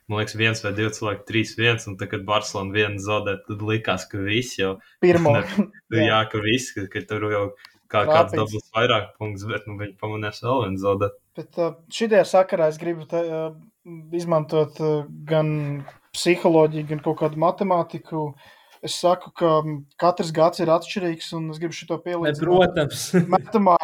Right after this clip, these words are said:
Speaker 2: metamā kauliņa, tā kā mešanai. Ja tu divreiz uzmet seši, tas, ā, nekādā veidā ne, ne uzlabo, ne pasliktina tavas izredzes uzmest seši trešreiz, un, uh,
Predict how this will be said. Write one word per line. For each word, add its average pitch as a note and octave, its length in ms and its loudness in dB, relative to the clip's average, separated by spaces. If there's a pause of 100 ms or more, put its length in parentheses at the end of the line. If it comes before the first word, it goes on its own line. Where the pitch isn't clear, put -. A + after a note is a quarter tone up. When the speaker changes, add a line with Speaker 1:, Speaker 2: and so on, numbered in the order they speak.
(160)
Speaker 2:
metamā F#3 480 0
kauliņa, G#3+ 480 2
tā G#3 100 -10
kā E3 100 -2
mešanai. F#3 580 -4
Ja D#3+ 120 -10
tu E3+ 160 -6
divreiz F3 400 2
uzmet F3+ 320 -2
seši, F#3 480 0
tas, E3 280 -6
ā, E3+ 180 0 (240)
nekādā E3+ 640 2
veidā F3 400 2 (640)
ne, F3+ 280 4
ne F3+ 340 2
uzlabo, F#3+ 540 2
ne E3+ 120 -2
pasliktina E3+ 600 -2
tavas D#3+ 220 -6
izredzes E3 440 -4
uzmest E3 360 -4
seši E3 460 2 (260)
trešreiz, D#3 580 0
un, D3+ 220 -4
uh, - 720 -14